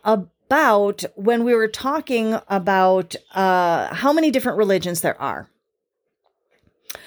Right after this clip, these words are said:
And <laughs> there are so many. And the person asked me, "Well,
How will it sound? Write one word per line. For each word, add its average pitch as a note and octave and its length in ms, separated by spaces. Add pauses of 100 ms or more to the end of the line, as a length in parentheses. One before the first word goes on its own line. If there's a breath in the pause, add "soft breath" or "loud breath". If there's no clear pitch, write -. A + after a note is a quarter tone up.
(480 loud breath)
And B3+ 600 (1080)
<laughs> - 720
there C#4 240
are C#4+ 220
so C#4+ 260
many. C4+ 420 (240)
And C4+ 160
the C#4 80
person D#4+ 400
asked D#4+ 440
me, B3 200
"Well, B3 480